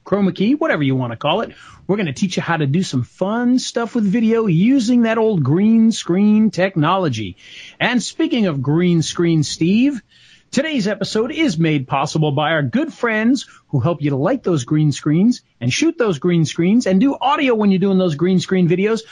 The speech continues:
We're talking about our buddies over at Movo. And these guys have everything that you need, from your little lights that you use, L E D lights,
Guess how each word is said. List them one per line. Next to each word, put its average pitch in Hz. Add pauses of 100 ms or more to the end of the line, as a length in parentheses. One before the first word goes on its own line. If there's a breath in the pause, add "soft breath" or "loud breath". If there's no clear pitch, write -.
(220 loud breath)
We're 233
talking 196
about 165
our 147
buddies 214
over 226
at 220
Movo. 214 (480 loud breath)
And 143
these 196
guys 151
have 165 (100)
everything 165
that 131
you 147
need, 131
from 135 (280 soft breath)
your 131
little 135
lights 190
that -
you 196
use, 233
L 180
E 156
D 160
lights, 247